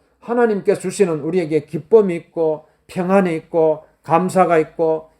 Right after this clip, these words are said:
은혜가 있고 축복이 있고 이게 하나님 끌어당기는 힘이잖아요. 그게 막 여러분 요 균형을 잘 잡아가지고 이렇게 하면은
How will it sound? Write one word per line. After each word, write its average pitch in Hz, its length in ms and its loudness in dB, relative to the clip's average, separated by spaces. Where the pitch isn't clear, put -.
은혜가 196 380 2
있고 160 480 -2
축복이 214 500 2
있고 180 220 -4
이게 226 140 4
하나님 262 500 0
끌어당기는 220 600 0
힘이잖아요. 156 520 -4
그게 226 200 2
막 147 280 -10
여러분 190 320 4
요 196 260 2
균형을 226 560 2
잘 - 500 -4
잡아가지고 190 760 4
이렇게 202 240 -6
하면은 180 380 -2